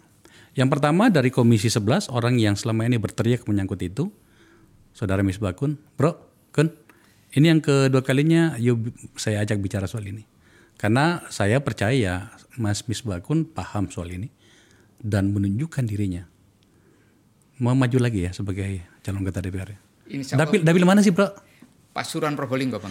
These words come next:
Speaker 2: Jatim dua.
Speaker 1: Ya, saya ingin, eh, bersaksi di tempat ini kepada para pemilih Mas Misbakun di Pasuruan Probolinggo, Jatim dua, Dapil Jatim dua. Saya bersaksi bahwa kawanku ini adalah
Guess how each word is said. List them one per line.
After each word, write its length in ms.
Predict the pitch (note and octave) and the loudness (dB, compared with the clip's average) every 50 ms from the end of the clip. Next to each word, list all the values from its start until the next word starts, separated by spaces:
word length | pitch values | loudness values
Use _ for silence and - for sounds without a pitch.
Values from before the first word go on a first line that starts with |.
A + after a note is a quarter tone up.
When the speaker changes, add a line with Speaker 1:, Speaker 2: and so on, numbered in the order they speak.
| F#2 F2+ E2 | -12 -8 -4
Speaker 2:
Jatim 560 | B2+ A#2+ A2+ - - C3 B2+ C3 B2+ B2+ B2 | -4 -4 -4 -4 -4 -2 0 0 0 -2 -2
dua. 160 | - C#3+ A#2 F#2 F2+ - _ _ _ _ - | -4 -6 -6 -6 -10 -14 _ _ _ _ -2
Speaker 1:
Ya, 400 | - D3 C#3+ C3 A2 G2+ F2+ - - | 0 2 2 2 2 -2 -6 -10 -6
saya 360 | C3+ - - C#3+ C#3+ C#3+ D3+ D3 | -2 0 2 2 4 2 2 2
ingin, 360 | D3 C#3+ C#3+ C#3 C3 B2 A#2+ A2 | 2 4 4 4 4 2 2 2
eh, 260 | A2 A#2 A2+ A2 A2 | 0 0 0 0 0
bersaksi 480 | A2 A2+ G#2+ - - A#2+ A2+ - D3 A#2+ | 0 -2 -2 -2 -2 -2 -2 -2 -2 -2
di 80 | A2 | -2
tempat 240 | - A2+ G#2+ G#2+ G#2 - A2 | -4 -2 -2 -2 -2 0 0
ini 240 | F#2+ F#2+ F#2+ F#2+ - | 0 0 -2 -2 -4
kepada 400 | - A#2+ - B2+ B2 C3+ B2+ - | -8 -4 -2 -2 -2 -2 -2 -2
para 160 | A#2+ A#2+ A#2+ | -2 -2 0
pemilih 400 | A#2 A#2+ A#2 A#2 A#2 A2+ A#2+ A2+ | 2 2 4 4 4 4 4 4
Mas 160 | A2+ A2+ - | 4 2 2
Misbakun 560 | - A#2 - - A#2 G#2 F#2+ - - D3 B2+ | 0 -2 -2 0 0 -2 0 0 0 0 2
di 400 | G#2+ A2 A2 A2 G#2+ G#2+ G#2+ A2 | 4 4 6 6 6 4 2 2
Pasuruan 560 | A2+ - - G#2+ G2+ - A2+ G#2+ B2 A#2 A2+ | 0 -2 -2 -2 0 0 0 2 2 2 2
Probolinggo, 720 | G#2+ G#2+ G#2+ G2+ G2 G#2 G#2 G#2 G2+ G2 G2 A2 C3 E3 D#3 | 0 -2 -4 -4 -2 0 0 2 2 2 2 0 0 -2 0
Jatim 680 | A#2 G#2+ G2 F#2+ - - A2 G2 G2+ G2 F#2+ G2+ A2 - - _ _ _ _ _ - | 0 -2 -2 -2 -2 0 0 2 2 2 0 0 -2 -6 -14 _ _ _ _ _ -8
dua, 320 | A2 G#2+ A2 A2 G#2+ B2 C#3 | -2 0 2 2 2 2 0
Dapil 280 | A2+ G#2 F#2+ - A2 | -2 -2 0 0 -2
Jatim 320 | G2 G2+ F#2+ F#2+ G#2+ G2+ G#2 | 0 0 0 -2 -2 -4 -2
dua. 280 | A2 G#2 G#2 A2+ C3 - _ _ _ _ _ _ _ _ _ _ _ _ - | -2 -2 -2 -2 -4 -8 _ _ _ _ _ _ _ _ _ _ _ _ -10
Saya 360 | - - G#2+ G#2 A2+ B2+ B2+ | -4 -2 2 2 2 2 2
bersaksi 480 | A2+ G#2 - - G#2 F#2+ - - C3 A#2+ | 0 -2 -2 -2 -4 -4 -4 -2 -2 -2
bahwa 240 | G#2+ G2 G2 G2+ G2 | 0 0 0 -2 -2
kawanku 480 | - - G#2 G2+ G2+ G#2 G#2+ - - | -2 -2 -2 -2 0 -2 -2 -2 -2
ini 320 | G#2 G2 G#2 A#2 C3 D3 B2 | -2 -2 2 2 2 2 0
adalah 240 | A2 G#2 G2+ G#2 | 0 -2 -2 -2